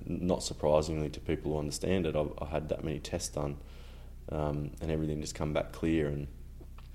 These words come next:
any, any minor little issue, you know, um, they'd say, "Oh, actually, you know, you've got Helicobacter in your stomach," and, uh,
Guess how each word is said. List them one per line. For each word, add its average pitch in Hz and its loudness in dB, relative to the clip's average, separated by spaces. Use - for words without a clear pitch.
any, 92 6
any 95 4
minor 85 6
little 82 4
issue, 76 0
you 73 -4
know, 76 0
um, 76 -4
they'd 73 -4
say, - -2
"Oh, 90 2
actually, 85 -2
you - -6
know, - -6
you've - -4
got - 0
Helicobacter 87 2
in 80 0
your 78 -2
stomach," 85 -2
and, - -8
uh, 76 -4